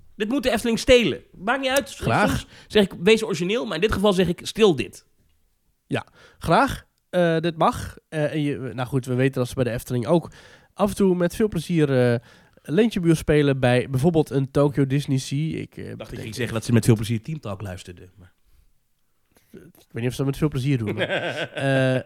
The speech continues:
Speaker 2: nou, de voorshow van, eh, Baron achttien achtennegentig is,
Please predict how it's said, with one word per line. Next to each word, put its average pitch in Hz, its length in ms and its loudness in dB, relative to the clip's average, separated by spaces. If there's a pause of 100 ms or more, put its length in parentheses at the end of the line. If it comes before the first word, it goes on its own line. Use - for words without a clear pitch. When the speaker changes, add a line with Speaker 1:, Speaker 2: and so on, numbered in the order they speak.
(720)
Speaker 2:
nou, 190 200 0
de 175 100 2
voorshow 196 720 4
van, 151 460 0
eh, 131 400 0 (100)
Baron 131 360 4
achttien 127 340 -6
achtennegentig 117 800 -4
is, - 360 -16